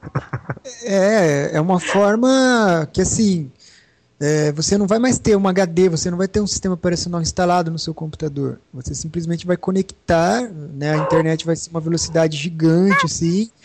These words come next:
Você vai conectar tudo que você tem, vai tá armazenado em um servidor externo a-, ao seu computador. Então você pode acessar da sua casa, do seu trabalho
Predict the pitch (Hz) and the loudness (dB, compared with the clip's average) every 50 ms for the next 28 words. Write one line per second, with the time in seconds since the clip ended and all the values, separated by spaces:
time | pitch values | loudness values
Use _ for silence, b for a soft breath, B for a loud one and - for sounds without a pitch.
0 | B B B B B B - 160 - 170 170 175 175 - 196 196 202 196 - - | B B B B B B -6 -2 -2 2 2 2 2 2 2 2 0 0 0 0
1 | 202 208 196 - 208 208 247 - 254 233 262 247 170 - 240 - - - 202 208 | 0 0 2 2 2 2 2 0 0 2 2 2 2 0 -2 -2 0 0 2 2
2 | 220 233 240 240 240 - 233 233 233 233 233 220 214 - 180 180 180 190 190 185 | 2 2 0 0 0 2 2 2 4 2 2 2 0 0 -2 -2 0 0 -2 0
3 | 202 196 185 180 185 190 185 208 214 226 226 220 - 247 233 214 233 214 190 196 | -2 0 0 0 0 0 0 -2 -2 -2 -2 -2 -2 -4 -4 -2 -4 0 2 4
4 | 196 202 208 - - - 208 196 196 208 226 233 240 240 233 226 214 202 190 190 | 4 4 2 -2 -4 -2 0 2 2 2 0 0 -2 -2 -2 -2 -2 -4 -4 -4
5 | 175 175 175 175 160 - - 180 - 185 185 - - 214 220 226 226 214 180 160 | -2 -2 -2 -2 -4 -4 -4 -6 -6 -6 -10 -8 -6 -4 2 4 4 4 4 2
6 | - 156 156 135 - - - 170 160 170 160 - 190 - 170 180 170 170 160 - | 0 -2 -2 -4 -4 0 0 2 2 2 2 0 -2 -2 -2 -2 0 0 0 -2
7 | - 175 - - 180 175 185 190 190 180 170 165 156 - - 165 160 - 165 165 | -2 -4 -4 0 0 2 2 4 4 2 2 0 -4 -4 -4 -4 -2 0 -2 -2
8 | 156 147 151 156 170 185 196 190 190 185 180 170 165 160 156 147 | 0 0 2 2 4 4 4 4 4 2 2 2 2 0 0 -2